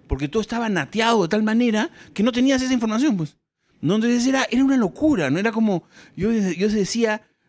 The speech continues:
"Todo bien, pues, porque tengo diez años de experiencia acumulada en el Ministerio de Educación que me van a generar evidencia y que esa evidencia me va a decir lo que hay que hacer", ¿no? No está, todo fácil.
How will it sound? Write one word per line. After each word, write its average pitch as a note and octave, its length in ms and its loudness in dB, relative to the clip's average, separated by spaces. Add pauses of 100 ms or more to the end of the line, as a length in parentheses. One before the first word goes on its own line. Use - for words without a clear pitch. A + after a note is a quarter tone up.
(140)
"Todo A#3+ 240 0
bien, C#4+ 240 2
pues, G3+ 100 -2
porque D3+ 160 -2
tengo G#3+ 200 0
diez A#3+ 440 -2
años G#3 600 0
de C#3 180 -2 (120)
experiencia F#3+ 500 -4
acumulada G3+ 460 -4
en C3 100 -4
el B2+ 60 -4
Ministerio C3 340 -6
de A3 60 -6
Educación C4 560 -4 (360)
que D3 120 -6
me D#3 100 -2
van G3 120 -4
a G3 100 -8
generar E3 360 -4
evidencia A3 760 -4
y D3 40 -12
que D3+ 120 -12
esa F#3+ 100 -8
evidencia G3+ 380 -4
me F#3+ 60 -4
va F#3+ 40 -4
a F#3+ 60 -4
decir F#3+ 140 -6
lo F#3 60 -4
que G3 80 -4
hay F#3+ 40 -10
que G3 80 -10
hacer", D4+ 280 -6 (360)
¿no? B3+ 280 -2 (140)
No C4+ 140 -6
está, C#4+ 340 -10
todo D4+ 100 -12
fácil. C4+ 320 -10